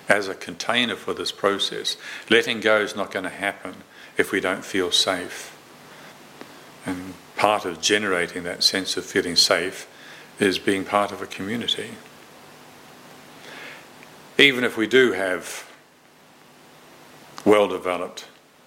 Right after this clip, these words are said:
appreciation for a spiritual community, even if we do have a well-developed sense of self-respect and a commitment to integrity, still that doesn't mean to say that letting go is gonna happen, mm,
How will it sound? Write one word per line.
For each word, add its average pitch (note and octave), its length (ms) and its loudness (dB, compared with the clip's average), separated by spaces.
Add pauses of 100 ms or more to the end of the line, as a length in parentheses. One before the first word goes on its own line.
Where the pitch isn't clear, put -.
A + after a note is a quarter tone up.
appreciation F2+ 840 0 (480)
for - 180 2
a E2+ 60 4
spiritual F#2 420 0
community, F2+ 440 -4
even G#2 200 2
if F2 80 -6
we G2 60 2
do G#2+ 240 4
have E2+ 440 -2 (340)
a F2+ 60 4
well-developed F2+ 720 2
sense - 360 -2
of F2 100 -2
self-respect - 840 0
and E2+ 100 -8
a F2 40 -10
commitment G2 420 -8
to - 100 -4
integrity, F#2 580 -2 (600)
still C3+ 300 8
that G#2 180 2
doesn't G2 240 -2
mean F#2+ 140 0
to F2+ 80 -2
say F#2 340 2
that E2+ 240 -4 (500)
letting F#2+ 300 2
go F#2 220 2
is E2+ 100 -2
gonna F2 200 -6
happen, F2+ 480 -4 (1200)
mm, A2 80 -6